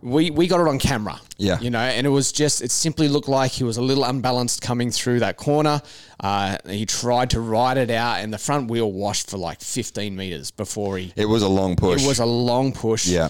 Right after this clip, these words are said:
Speaker 2: yeah.
Speaker 1: A-, and it was, it was so close to saving it at the same time.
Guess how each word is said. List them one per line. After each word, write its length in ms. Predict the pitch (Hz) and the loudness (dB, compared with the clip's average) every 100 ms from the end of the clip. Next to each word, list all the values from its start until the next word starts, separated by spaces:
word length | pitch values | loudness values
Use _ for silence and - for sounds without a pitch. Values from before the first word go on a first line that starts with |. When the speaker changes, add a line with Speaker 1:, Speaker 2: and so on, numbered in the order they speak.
| - | 0
Speaker 2:
yeah. 200 | 85 78 | 0 0
Speaker 1:
A-, 40 | |
and 480 | 104 98 120 131 113 - | -2 -2 -2 -2 -6 -4
it 80 | |
was, 500 | 123 113 - - - - _ - | -2 0 0 -2 -4 -10 _ -20
it 180 | 65 | -10
was 140 | 123 120 | -6 -2
so 240 | - 139 | 0 0
close 260 | - 135 - | 0 -2 -2
to 80 | - | -2
saving 380 | 117 113 120 | 0 -2 -2
it 160 | 123 - | -4 -6
at 140 | 113 - | -8 -4
the 60 | |
same 300 | - 127 120 | -4 -2 -2
time. 380 | 123 123 117 | -2 0 0